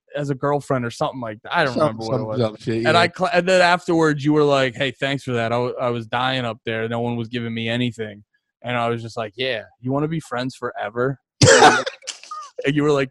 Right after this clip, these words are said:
Speaker 1: "Totally, dude."
Speaker 2: <laughs> And then we fist bumped, and then it, the place exploded. Then we had to rebuild it. It was nuts.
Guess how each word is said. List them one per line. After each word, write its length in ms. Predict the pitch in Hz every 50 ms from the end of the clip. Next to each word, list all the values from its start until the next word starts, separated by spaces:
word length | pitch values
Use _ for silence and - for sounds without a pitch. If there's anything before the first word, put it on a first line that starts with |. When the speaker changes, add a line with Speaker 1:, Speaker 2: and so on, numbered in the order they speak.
| _ -
Speaker 1:
"Totally, 460 | 147 165 156 151 143 143 131 127 120
dude." 360 | 113 123 123 123 123 123 131 - _ _ _ _ -
Speaker 2:
<laughs> 100 | 240 160 147 - 185 170 139 143 - - 139 101 120 120 - 139 - _ _ - - - - _ -
And 80 | 120
then 60 | 139 151
we 120 | 147 131
fist 300 | - - 165 165 139 -
bumped, 260 | 120 117 107 95 - 113
and 100 | 113 120
then 180 | 139 143 143 127 -
it, 160 | 120 113 - -
the 80 | 110
place 260 | - - 156 160 139 123
exploded. 520 | 110 - - - 117 110 104 98 95 - _ _ - - - 107
Then 100 | 123 131
we 100 | 135 131
had 120 | 131 120 -
to 60 | 127
rebuild 520 | 107 113 117 117 107 107 113 113 110 98 95
it. 100 | 87 - _ _ _ _ - - - - _ _ _ _ _ -
It 40 | 127
was 140 | 104 101 123
nuts. 420 | 135 127 113 - - - - -